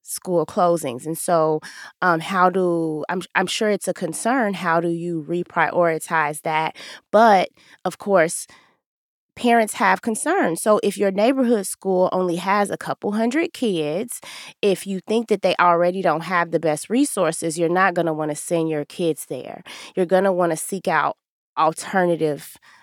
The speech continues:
opportunities. And a lot of these alternative opportunities, um, are much less diverse than they are intended to be. They're not, like,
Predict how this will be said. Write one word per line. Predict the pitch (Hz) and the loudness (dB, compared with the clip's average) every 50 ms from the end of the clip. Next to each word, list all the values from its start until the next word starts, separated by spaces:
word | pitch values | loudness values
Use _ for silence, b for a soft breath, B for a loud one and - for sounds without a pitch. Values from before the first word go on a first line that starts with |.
| b b - | b b 0
opportunities. | 175 170 - - 240 - - 233 233 226 202 180 160 151 151 143 - - - | 0 0 0 -2 -6 -4 0 2 2 2 2 0 0 -2 -2 -4 -6 -4 -2
And | 185 175 165 160 151 156 - | 0 0 0 0 0 -2 -2
a | - 160 | -4 -2
lot | 156 170 170 190 233 | 0 2 4 4 4
of | 233 202 | 4 2
these | 185 196 180 175 | 0 -2 -4 -2
alternative | 180 156 160 - - 180 170 165 165 160 156 - - | -4 -4 -6 -6 -4 -2 -2 0 0 0 -2 -2 -2
opportunities, | 156 160 - - 170 - - - 175 165 160 156 147 156 151 151 156 156 - B B B B B B B B - | -4 -4 -4 -6 -8 -6 -4 -2 -2 0 0 -2 -2 -4 -4 -6 -6 -8 -8 B B B B B B B B 2
um, | 190 175 165 160 160 160 160 156 - _ - | 2 4 4 4 2 0 -2 -4 -4 _ 0
are | 175 170 160 156 151 156 156 | 2 2 2 2 2 0 2
much | 175 214 262 285 - | 4 4 4 4 4
less | 247 226 196 180 175 | 0 0 0 0 0
diverse | 170 170 160 143 160 147 143 143 151 147 - - - | -2 -2 -2 0 0 0 0 0 0 -4 -8 -8 -6
than | 160 160 156 151 147 147 143 143 147 143 - _ _ 151 143 | -4 -2 -2 -2 -2 -4 -4 -6 -6 -8 -10 _ _ -14 -8
they | - 156 151 147 147 151 143 147 135 - - _ _ - | -4 -4 -2 -2 -2 -2 -4 -4 -8 -12 -16 _ _ -4
are | 165 156 156 | -4 -2 -2
intended | 151 143 - - - 160 147 139 147 - - | -2 -4 -6 -6 -4 -4 -4 -4 -6 -6 -6
to | - 160 143 | -6 -6 -4
be. | 147 147 147 156 160 | -4 -4 -4 -2 0
They're | 165 160 156 151 | 0 2 2 2
not, | 156 160 151 156 151 - - | 2 2 2 2 0 0 -2
like, | 147 143 - | -6 -6 -6